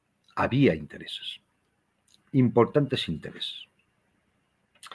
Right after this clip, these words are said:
En el tema de Gaza hay una guerra por los campos petroleros y de gas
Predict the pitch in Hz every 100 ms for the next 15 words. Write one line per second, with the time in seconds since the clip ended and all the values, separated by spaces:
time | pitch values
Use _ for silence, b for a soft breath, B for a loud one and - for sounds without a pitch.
0 | B B B B B - 101 107 170 160
1 | 151 151 - 147 - _ _ _ _ _
2 | _ _ _ _ _ _ _ 123 143 120
3 | 110 143 90 95 87 - _ _ _ _
4 | _ _ - 110 101 - 131 131 135 -
5 | _ - - 90 107 113 - 85 85 87
6 | 87 -